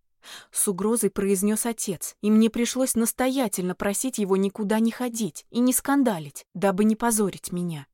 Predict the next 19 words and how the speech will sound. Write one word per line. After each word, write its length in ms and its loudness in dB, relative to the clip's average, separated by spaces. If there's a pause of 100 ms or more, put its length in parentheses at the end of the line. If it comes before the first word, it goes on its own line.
(600)
Невероятно 680 2
стыдно 460 0
было 260 2
от 80 -4
собственной 560 0
лжи, 440 -2 (340)
и 100 0
щеки 380 0
мои 260 2
уже 200 0
пылали. 540 0 (540)
Только 300 -2
вот 180 0
недолго. 560 0 (560)
Как 200 -2
только 340 2
Морок 340 2
стянул 420 0
живот, 480 -4